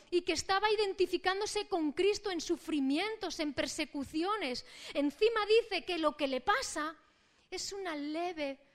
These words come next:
persecución momentánea, leve y momentáneo, y cualquiera de nosotros nos hubiéramos quebrado en la primera de cambio. Iglesia,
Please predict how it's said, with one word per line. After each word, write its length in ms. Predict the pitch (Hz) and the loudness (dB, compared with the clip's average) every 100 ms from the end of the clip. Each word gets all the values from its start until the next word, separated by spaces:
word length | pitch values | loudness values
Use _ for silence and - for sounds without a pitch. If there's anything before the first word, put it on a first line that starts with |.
| _ | _
persecución 720 | - 302 311 - 285 311 311 330 | -10 -8 -8 -8 -8 -6 -4 -2
momentánea, 800 | 302 277 277 330 302 233 196 214 _ - - | -2 -2 -2 -4 -4 -4 -8 -12 _ -16 -2
leve 560 | 349 427 466 494 480 - | 2 2 2 0 0 0
y 120 | 349 | 0
momentáneo, 960 | 320 294 262 254 285 302 294 233 208 - - | 2 0 0 -2 -2 -4 -4 -4 -8 -12 -10
y 120 | 320 311 | -6 -4
cualquiera 680 | 330 285 277 285 339 381 359 | -2 -2 -4 -6 -4 -2 -4
de 120 | 311 | -4
nosotros 580 | 277 - 330 330 302 254 | -6 -8 -10 -10 -8 -6
nos 220 | 247 - | -6 -6
hubiéramos 540 | 247 269 302 311 294 | -6 -4 -4 -6 -8
quebrado 760 | - 269 233 254 285 285 226 233 _ _ _ _ | -8 -6 -4 -4 -4 -4 -6 -10 _ _ _ _
en 120 | 226 | -8
la 100 | 233 | -6
primera 580 | 226 277 247 247 277 285 | -4 -4 -2 -2 -4 -6
de 160 | 240 214 | -8 -10
cambio. 520 | 240 233 233 208 214 _ _ _ _ _ _ _ _ _ _ | -12 -10 -10 -10 -14 _ _ _ _ _ _ _ _ _ _
Iglesia, 760 | 277 277 302 339 - 240 208 | -4 0 0 0 -4 -6 -8